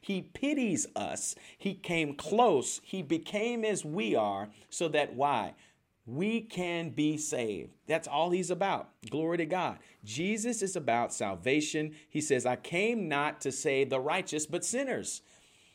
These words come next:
So we've got to be careful in this hour. We are seeing things in the world going all manner of sideways. We don't need to get so captivated by what the enemy is doing and the kingdom of darkness is doing that we fall out of love,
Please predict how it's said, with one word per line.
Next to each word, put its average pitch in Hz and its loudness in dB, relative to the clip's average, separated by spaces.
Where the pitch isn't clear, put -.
So 202 4
we've 240 4
got 262 4
to 220 2
be 190 -4
careful 151 0
in 127 -4
this 156 -2
hour. 151 2
We 127 2
are 220 2
seeing 147 0
things 120 -2
in 113 -4
the 104 -4
world 101 0
going 98 -4
all 127 6
manner 113 -2
of 90 -6
sideways. 98 -4
We 180 -2
don't 226 0
need 190 -2
to 165 0
get 151 2
so 156 -2
captivated 139 0
by 120 4
what 127 0
the 117 0
enemy 151 -2
is 107 -2
doing 104 -2
and 104 -2
the 104 -2
kingdom 135 -4
of 92 -6
darkness 117 -4
is 95 -8
doing 98 -6
that 127 -2
we 170 -2
fall 165 4
out 139 4
of 107 0
love, 107 2